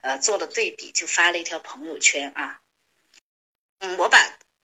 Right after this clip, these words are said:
我把截图截下来了，给大家看一下，就是包括朋友对我的评论，我的第一条朋友圈，因为我是微商小白，所以说我的朋友圈很干净。啊，我的第一条朋友圈发出来呢，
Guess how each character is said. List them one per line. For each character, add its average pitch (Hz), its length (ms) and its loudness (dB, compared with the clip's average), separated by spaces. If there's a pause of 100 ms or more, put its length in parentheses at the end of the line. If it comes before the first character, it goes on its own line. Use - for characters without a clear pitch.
(160)
我 196 100 0
把 190 160 6
截 160 240 0
图 - 180 -8
截 139 240 2
下 175 220 4
来 139 160 4
了， 135 120 -4
给 - 120 -14
大 160 180 4
家 156 140 4
看 160 400 0
一 - 20 -14
下， 135 240 4
就 147 180 -8
是 - 220 2
包 160 260 0
括 - 480 -4 (120)
朋 - 260 -6
友 170 160 0
对 170 180 -4
我 135 120 -6
的 135 120 0
评 127 400 -6
论， 175 280 -2 (500)
我 - 100 -4
的 - 100 0
第 - 220 -6
一 - 40 -8
条 156 220 2
朋 151 220 -8
友 - 140 -16
圈， 131 320 -2
因 190 80 -4
为 196 80 0
我 156 180 -6
是 - 120 4
微 175 160 -6
商 180 220 2
小 - 200 2
白， - 340 0 (300)
所 - 160 0
以 175 60 0
说 190 220 0
我 156 80 -4
的 170 100 -2
朋 175 220 -10
友 147 100 -10
圈 160 200 0
很 - 220 -12
干 165 240 2
净。 - 260 0 (420)
啊， 277 200 -2
我 135 80 -8
的 - 100 -6
第 - 180 -10
一 220 100 -4
条 165 180 0
朋 311 220 -10
友 285 80 -14
圈 - 240 0
发 151 220 0
出 147 140 -4
来 135 200 2
呢， 135 200 -8